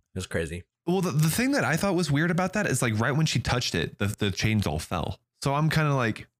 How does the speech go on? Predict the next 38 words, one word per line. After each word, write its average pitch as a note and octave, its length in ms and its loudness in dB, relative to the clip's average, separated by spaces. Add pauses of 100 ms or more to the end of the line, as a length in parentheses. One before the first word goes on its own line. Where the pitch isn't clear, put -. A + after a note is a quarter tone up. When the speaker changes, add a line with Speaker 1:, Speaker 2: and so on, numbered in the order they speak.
(100)
Speaker 2:
"Hmm, A2 180 4 (240)
how B2 120 -2
does B2+ 120 2
this G#2 140 -2
work?" F#2 320 -2 (200)
<laughs> - 340 -2
Speaker 1:
Yeah, F#2+ 160 0
I G2 60 -2
don't, F#2 280 -6
I F#2+ 80 -4
don't E2 120 -4
know. D2+ 160 -10 (280)
Speaker 2:
Granted, B2 520 2
it, F2+ 240 0
it G2+ 100 0
is G#2 140 2
a G2 40 2
musical F2+ 640 0
and D#2 220 0
all F2 160 -2
that E2 220 -2
stuff, - 360 -4 (220)
but F#2 400 0 (180)
I G#2+ 60 -2
mean, G#2 220 2
compared A2+ 540 0
to - 100 -10
the G#2 160 0
first B2 360 -4
movie, F2 260 2
again, E2+ 180 0
I'm E2 80 2
doing E2+ 180 2
a D#2 60 0
comparison. E2 800 0 (180)
She, A2+ 480 0 (140)
she A2 240 0
was A2 480 0